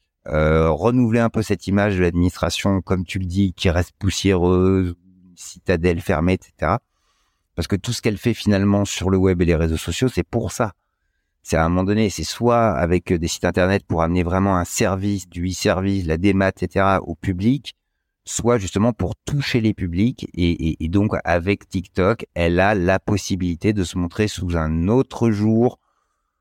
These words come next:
sous un autre angle, hein, qui ne deviendra pas le prisme unique, hein, loin de là. On n'est pas en train de dire que les collectivités, euh, n'ont que ça à faire.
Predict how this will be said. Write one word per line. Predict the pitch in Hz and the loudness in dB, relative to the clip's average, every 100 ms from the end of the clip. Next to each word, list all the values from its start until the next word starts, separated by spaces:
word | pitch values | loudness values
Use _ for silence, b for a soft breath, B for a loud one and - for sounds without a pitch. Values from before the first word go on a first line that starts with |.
| _ _ | _ _
sous | - 123 | -6 0
un | 131 151 | 2 2
autre | 156 - | 2 2
angle, | 135 135 110 87 | 2 4 2 0
hein, | 92 104 | 0 -2
qui | 110 98 | -2 -8
ne | |
deviendra | 90 98 95 95 | -4 -2 0 0
pas | - 120 | 0 2
le | 107 | 0
prisme | - - 110 117 | -2 -2 0 2
unique, | 131 151 - | 2 2 0
hein, | 123 120 | 0 2
loin | 107 110 | 2 2
de | 117 | 2
là. | 139 131 | 2 2
On | 101 | 2
n'est | 90 | -2
pas | - 90 | -2 -4
en | |
train | - 92 | -2 -2
de | 90 | 0
dire | 113 | -2
que | - | 0
les | 87 | -4
collectivités, | - 87 85 87 85 - 117 110 | -2 -4 -4 -6 -8 0 2 4
euh, | 92 85 82 | 4 4 2
n'ont | 82 - | 2 -2
que | - | -2
ça | - 92 | -2 -2
à | |
faire. | - 113 104 | 0 -2 -2